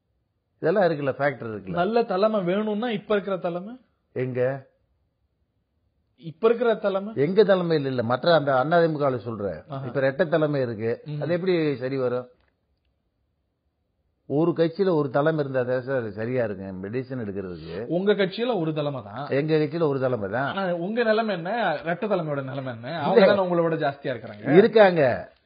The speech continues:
Speaker 1: இன்னைக்குள்ள நிலைமையில இருக்கீங்க.
Speaker 2: இல்ல, ஒற்றை தலைமைக்கு தான் வெற்றி அப்படிங்கிறது நம்ம சொல்ல முடியுமா? ஜெயலலிதா ஒற்றை தலைமை தான், தொண்ணூத்தாறுல அவங்க தோக்கலையா? பெரிய தோல்வி.
Speaker 1: அது
Speaker 2: இப்போ,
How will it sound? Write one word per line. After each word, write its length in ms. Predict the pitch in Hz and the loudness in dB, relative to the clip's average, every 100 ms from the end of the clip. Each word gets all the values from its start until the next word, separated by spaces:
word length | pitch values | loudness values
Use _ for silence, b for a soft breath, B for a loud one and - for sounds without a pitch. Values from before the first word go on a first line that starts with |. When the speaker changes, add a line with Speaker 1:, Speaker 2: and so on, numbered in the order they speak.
| 127 | -2
Speaker 1:
இன்னைக்குள்ள 400 | 165 170 208 220 | 0 4 6 6
நிலைமையில 640 | 190 190 196 202 196 180 | 6 4 4 4 4 4
இருக்கீங்க. 440 | 175 185 175 165 139 | 2 2 0 2 6
Speaker 2:
இல்ல, 300 | 208 185 - | 8 6 6
ஒற்றை 520 | 147 170 170 311 311 | 4 4 4 2 4
தலைமைக்கு 480 | 269 269 262 247 262 | 4 4 2 0 4
தான் 160 | 302 | 6
வெற்றி 360 | 247 202 240 262 | 4 2 4 6
அப்படிங்கிறது 600 | 220 226 233 233 233 226 | 6 4 -2 0 0 0
நம்ம 160 | 196 | 0
சொல்ல 200 | 170 190 | -2 -2
முடியுமா? 420 | 180 156 139 147 135 - 156 | 0 0 -2 -4 -6 -10 4
ஜெயலலிதா 560 | 180 226 247 202 240 | 6 8 8 8 8
ஒற்றை 260 | 180 - 185 | 6 2 0
தலைமை 260 | 165 139 | 0 0
தான், 180 | 135 139 | 0 -2
தொண்ணூத்தாறுல 580 | - 202 226 214 190 202 | -2 -2 2 4 4 2
அவங்க 220 | 160 135 | 0 -2
தோக்கலையா? 440 | 143 123 113 156 123 _ _ _ _ _ | -4 -4 -8 -6 -8 _ _ _ _ _
பெரிய 340 | 165 180 240 | -2 4 6
தோல்வி. 400 | 240 156 120 123 - | 6 4 -4 -8 -6
Speaker 1:
அது 80 | 104 | 0
Speaker 2:
இப்போ, 420 | 175 196 165 | 4 6 4